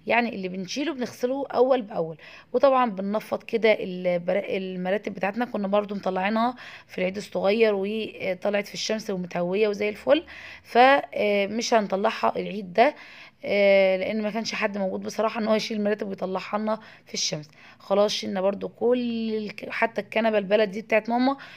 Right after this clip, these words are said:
شلناها وهنغسلها. وطلعنا بقى الشلت كلها والفروشات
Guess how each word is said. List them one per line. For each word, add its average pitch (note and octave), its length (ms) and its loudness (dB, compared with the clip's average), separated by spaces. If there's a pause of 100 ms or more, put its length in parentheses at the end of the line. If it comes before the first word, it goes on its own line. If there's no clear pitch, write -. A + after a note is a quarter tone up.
شلناها A#3+ 800 2
وهنغسلها. G3+ 920 -4 (380)
وطلعنا B3 520 4
بقى A3+ 140 2
الشلت A3+ 400 0
كلها G#3 440 4
والفروشات G#3 680 0